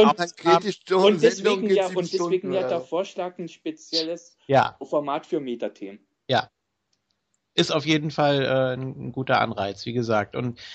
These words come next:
Speaker 2: bin ich sehr für. Ähm, gibt sicher auch immer wieder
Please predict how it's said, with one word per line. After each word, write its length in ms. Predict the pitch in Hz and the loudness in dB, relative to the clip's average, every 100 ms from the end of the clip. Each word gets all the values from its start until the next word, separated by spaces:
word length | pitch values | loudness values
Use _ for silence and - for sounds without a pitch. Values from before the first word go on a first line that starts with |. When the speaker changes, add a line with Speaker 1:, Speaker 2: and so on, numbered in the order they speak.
| - - - | -20 -8 0
Speaker 2:
bin 160 | 156 | 2
ich 140 | 170 139 | 2 2
sehr 220 | 156 160 | 0 0
für. 480 | - 143 156 208 277 _ _ _ _ - - - | -4 -2 0 -2 -6 _ _ _ _ -14 -14 -2
Ähm, 560 | 143 151 151 151 147 127 - | 2 2 0 -6 -10 -12 -12
gibt 160 | 139 | -8
sicher 340 | - 165 165 151 | -6 0 2 2
auch 120 | 160 | 2
immer 220 | 156 151 | -2 -2
wieder 400 | 151 147 143 | -2 -2 -2